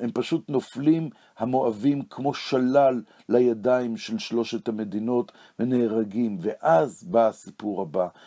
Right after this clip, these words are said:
כשמלך מואב רואה שחזקה ממנו המלחמה, הוא לוקח את האנשים להבקיע, לא מצליח, לוקח את בנו הבכור על החומה,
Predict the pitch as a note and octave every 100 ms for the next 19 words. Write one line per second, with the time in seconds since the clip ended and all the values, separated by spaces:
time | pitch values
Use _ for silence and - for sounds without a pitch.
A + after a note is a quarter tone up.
0 | - - - G#2 D#3 C#3 - A2+ A2+ A#2+
1 | G2 G#2+ A#2 A#2 A#2 - A2 E2+ - C#3
2 | C3+ A#2 A2+ G#2+ G2+ F#2 - G2+ G#2+ A#2
3 | G#2 - - - - - B2+ A2 - C#3
4 | C3+ - - A#2 A2 A#2 A2+ G#2 - C3+
5 | B2+ B2 G2 F2+ C#3 B2+ A#2+ B2 C3 B2+
6 | - - A2 A2+ G#2+ - _ _ - _
7 | - G2 D3 C#3+ C3 A#2+ A#2 B2 B2 A2+
8 | - A#2+ A2+ A#2 G#2+ - G#2 G2+ G#2